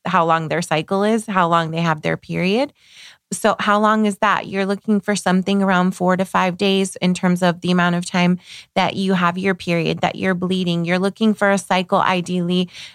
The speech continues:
between twenty-five and thirty-five days. Anything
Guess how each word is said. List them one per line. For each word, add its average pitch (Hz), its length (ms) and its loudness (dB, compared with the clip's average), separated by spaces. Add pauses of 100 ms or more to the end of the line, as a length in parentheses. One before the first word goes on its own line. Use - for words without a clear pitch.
(220)
between 185 640 0
twenty-five 196 680 0
and 180 240 -2
thirty-five 190 800 0
days. 170 520 0 (320)
Anything 202 840 0